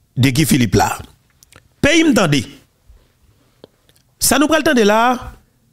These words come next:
même Guy, même Guy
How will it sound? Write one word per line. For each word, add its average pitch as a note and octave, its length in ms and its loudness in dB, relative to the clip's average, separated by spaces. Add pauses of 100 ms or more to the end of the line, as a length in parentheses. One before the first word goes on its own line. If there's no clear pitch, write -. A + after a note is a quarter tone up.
(320)
même A#3+ 220 2
Guy, - 420 0 (1400)
même A#3+ 240 4
Guy A#3 260 2